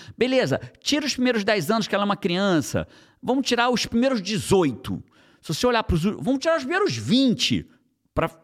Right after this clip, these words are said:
ficar justo. Dos vinte aos trinta anos, você pega os últimos dez anos daquela pessoa, você vai ver que o que ela usou realmente pra evolução dela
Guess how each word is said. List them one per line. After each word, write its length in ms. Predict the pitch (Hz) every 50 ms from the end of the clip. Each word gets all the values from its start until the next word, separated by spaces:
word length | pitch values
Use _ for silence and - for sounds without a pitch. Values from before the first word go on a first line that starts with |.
| _
ficar 340 | _ - - 160 - 190 180
justo. 560 | 127 95 123 175 156 117 - - - 107 90 - - - - - _ _ -
Dos 260 | - 123 208 214 139 107
vinte 480 | 117 113 160 254 311 311 - - 254
aos 220 | 190 143 - - -
trinta 420 | - 180 180 214 226 - - 156
anos, 160 | 151 156 151
você 100 | - 185
pega 220 | 175 214 214 214 196
os 80 | 175
últimos 320 | 202 190 - 196 170 139 131
dez 320 | 131 180 214 233 202 180
anos 140 | 190 185 165
daquela 200 | 160 - 156 151
pessoa, 680 | - - 120 - - - - 143 170 196 190 143 101 - - - - _ -
você 180 | 131 131 -
vai 140 | 196 208 208
ver 140 | 151 160 156
que 100 | - 151
o 40 | 131
que 120 | - -
ela 160 | 208 247 262
usou 340 | 269 214 135 107 123 160 156
realmente 760 | - - - - 175 214 240 247 220 170 156 151 151 135 -
pra 120 | - 139 147
evolução 640 | 131 113 139 170 175 156 - - - 143 139 131
dela 460 | 113 101 117 127 147 165 170 151 110